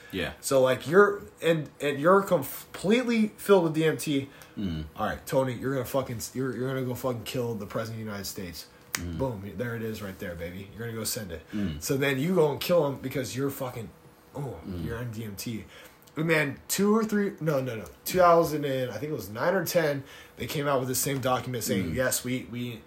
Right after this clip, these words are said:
Speaker 2: we put people in D M T, we did this, we did that, and that's for real." Like, bro, they actually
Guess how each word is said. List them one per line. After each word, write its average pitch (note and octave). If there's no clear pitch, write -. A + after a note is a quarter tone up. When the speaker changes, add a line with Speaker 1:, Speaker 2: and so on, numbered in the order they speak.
Speaker 2:
we B2
put C#3+
people C#3
in C3
D C3
M C3
T, C3
we B2
did C3
this, C#3
we C3+
did B2
that, C3+
and A#2+
that's B2
for -
real." A#2+
Like, G#2+
bro, C3+
they C3+
actually D#3+